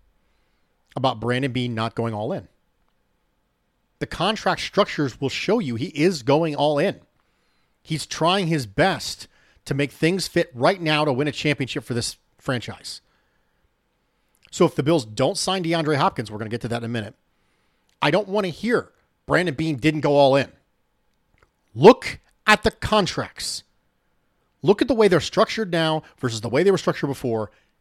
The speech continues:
He's going as all in as he reasonably can with not destroying everything. Quick note, Josh Allen,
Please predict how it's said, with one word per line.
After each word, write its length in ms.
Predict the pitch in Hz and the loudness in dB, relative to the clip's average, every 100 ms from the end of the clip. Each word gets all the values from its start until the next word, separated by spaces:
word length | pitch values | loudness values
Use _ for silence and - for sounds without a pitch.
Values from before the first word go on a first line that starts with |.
| _ _ | _ _
He's 240 | - 151 | -6 -6
going 420 | - 160 196 202 | 0 4 6 6
as 120 | 165 - | 2 0
all 260 | 165 202 | 0 2
in 100 | 196 | 0
as 120 | 165 | -2
he 80 | 151 | -4
reasonably 480 | 127 160 160 156 143 | -2 -2 -2 -6 -6
can 400 | 123 156 110 92 _ _ _ _ _ - | -2 -2 -4 -10 _ _ _ _ _ -10
with 100 | 123 | -6
not 140 | 135 | -6
destroying 400 | 127 - 139 120 | -6 -2 -2 -2
everything. 300 | 113 101 85 _ _ _ _ _ _ _ _ _ _ _ _ _ _ _ _ _ - - - - - - - - - - _ _ | -6 -10 -18 _ _ _ _ _ _ _ _ _ _ _ _ _ _ _ _ _ -20 -20 -20 -20 -20 -20 -20 -20 -20 -20 _ _
Quick 220 | - 175 | -6 -2
note, 280 | 151 143 147 _ _ _ _ | 4 4 4 _ _ _ _
Josh 300 | - 139 - | -2 -2 0
Allen, 380 | 135 127 123 | -2 -2 -4